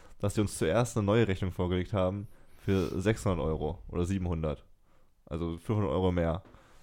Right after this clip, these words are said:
Und dann mussten wir, glaub ich, dann mussten wir genau über zwei Stunden mit denen, äh, reden und diskutieren und telefonieren mit den Deutschen und so, dass wir die ganzen, diese ganzen Dinger wieder rausstreichen können, die uns, die uns reinsitzen wollten. Und währenddessen, während sie das Auto geholt hat,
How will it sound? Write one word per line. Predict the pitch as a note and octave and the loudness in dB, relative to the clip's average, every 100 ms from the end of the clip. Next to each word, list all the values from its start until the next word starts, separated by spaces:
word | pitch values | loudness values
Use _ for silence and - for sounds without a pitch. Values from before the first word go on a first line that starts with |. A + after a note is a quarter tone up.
| - - - | -20 -20 -6
Und | G2+ | 0
dann | G#2 | 2
mussten | A#2 A#2 | 2 2
wir, | |
glaub | A2 G#2+ | 6 6
ich, | G#2 - - | 6 0 -6
dann | G#2 | 0
mussten | A2 A#2 | 0 4
wir | A#2 | 4
genau | A#2+ A#2 A2 - - | 6 6 4 2 -10
über | F#2 F2 C#3 C3+ | -4 4 6 6
zwei | C3 B2+ | 6 6
Stunden | - C#3 B2 A2+ G2 | 4 0 2 0 -2
mit | - A2 | -2 0
denen, | G#2 G2+ | 2 2
äh, | |
reden | G2 F#2+ A#2 C3 A2+ | -2 2 2 4 2
und | G2 | -2
diskutieren | G2 A#2 - C3 G#2+ | -2 -4 0 2 2
und | G2+ | 2
telefonieren | G#2+ - A2 A2 | 2 2 2 2
mit | G2+ - | 2 0
den | G2+ | 4
Deutschen | G2+ A#2 - G#2 | 6 4 2 -4
und | F#2 | 0
so, | F#2 G2 - - - - | 0 0 -4 -12 -14 -12
dass | - | -6
wir | G2+ | 0
die | G#2 | 4
ganzen, | G2+ A2 F#2+ - | 4 2 -2 -2
diese | A2 G2 | 0 2
ganzen | G2+ F#2+ G#2 F2+ | 2 2 0 2
Dinger | A#2+ C3+ | 4 6
wieder | A2 | 6
rausstreichen | F#2 D3+ - A#2 G2+ F#2+ | 6 2 2 4 4 2
können, | G#2+ F2+ | 0 0
die | F#2 | 0
uns, | F#2+ - | -2 -2
die | A2 | -2
uns | G2 - | -2 0
reinsitzen | A#2 A#2 - F#2 | 0 0 -4 0
wollten. | F2 E2+ F2 F2 - - - - | 0 0 -4 -10 -16 -18 -18 -8
Und | G2 F#2 | -4 2
währenddessen, | G2+ A2 A#2 A#2 | 4 4 2 4
während | G2+ G2+ G#2 | 4 4 4
sie | G2+ A#2+ | 2 2
das | G#2+ - | 2 2
Auto | - B2 A#2 | 2 2 2
geholt | G#2 G2 G2 | 4 4 6
hat, | A2 A2 | 4 2